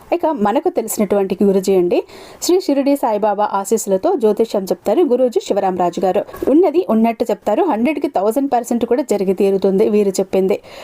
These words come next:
వీరి మొబైల్ నంబర్ ఎయిట్ వన్ ఎయిట్ సిక్స్ జీరో డబల్ త్రీ సిక్స్ ఫైవ్ సెవెన్. మీకు ఎలాంటి ప్రాబ్లం ఉన్నా చిటికలో పరిష్కరించే ఇచ్చేస్తారు. ప్రేమ, పెళ్లి, ఉద్యోగం, రాజకీయం, విదేశీ ప్రయాణం, ధనం నిలకడగా లేకపోవటం,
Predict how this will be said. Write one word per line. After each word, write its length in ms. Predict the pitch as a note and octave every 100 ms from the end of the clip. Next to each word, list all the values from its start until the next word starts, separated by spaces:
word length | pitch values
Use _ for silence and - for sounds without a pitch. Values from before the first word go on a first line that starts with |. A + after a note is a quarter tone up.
| -
వీరి 140 | D#4 F4
మొబైల్ 340 | D4+ C4 C4
నంబర్ 260 | A3+ G3+ G#3+
ఎయిట్ 220 | - C#4 C4+
వన్ 220 | B3 A3
ఎయిట్ 280 | G3+ G3 -
సిక్స్ 300 | - D4 A#3
జీరో 320 | A3 F#3+ F3+
డబల్ 320 | G3 A#3 C4+
త్రీ 220 | C4+ F#3+
సిక్స్ 260 | - C4+ -
ఫైవ్ 140 | A3+
సెవెన్. 260 | C#4+ F#3+ F#3
మీకు 200 | C4 C#4 -
ఎలాంటి 400 | G#3+ A3 E4+ F4+
ప్రాబ్లం 380 | B3+ A3+ A3+
ఉన్నా 260 | G#3 F3 E4 -
చిటికలో 340 | A3+ A3+ G#3 E4+
పరిష్కరించే 640 | F3+ F#3+ - G#3 G#3 C#4+
ఇచ్చేస్తారు. 540 | F3+ F3+ G3 - G3 - - - -
ప్రేమ, 380 | A#3+ B3+ A3 F3+ -
పెళ్లి, 300 | B3 A#3+ G3
ఉద్యోగం, 520 | A3+ A#3+ B3 A#3 G3+ -
రాజకీయం, 520 | A3+ A3+ A3+ G3+ G3
విదేశీ 340 | G#3 C4+ C4+
ప్రయాణం, 440 | C4 G3 F#3+ F#3+ F#3
ధనం 260 | F#3+ D4
నిలకడగా 440 | C4+ G#3 G3+ G3 G3
లేకపోవటం, 640 | F#3 F#3+ G3 G3 G#3